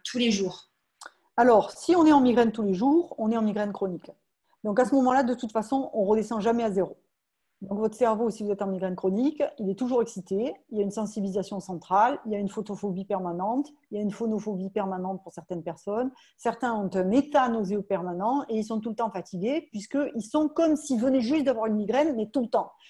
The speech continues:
Speaker 2: Donc, soit ils sont en crise, soit c'est juste comme ils, s'ils venaient de ça se finir. Donc, pour eux, de toute façon, les facteurs déclenchants, c'est tout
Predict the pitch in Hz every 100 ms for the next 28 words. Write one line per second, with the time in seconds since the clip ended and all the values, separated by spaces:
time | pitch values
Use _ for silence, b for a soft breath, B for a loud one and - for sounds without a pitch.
0 | b 202 190 294 285 285 254 - 294 302
1 | 302 277 277 277 240 208 269 254 - 233
2 | 226 233 233 226 226 220 214 208 202 190
3 | 180 - 214 247 247 240 214 220 208 190
4 | - 214 147 _ B B B 202 196 -
5 | 285 240 262 226 214 202 214 214 294 294
6 | 214 220 226 196 196 202 190 285 233 202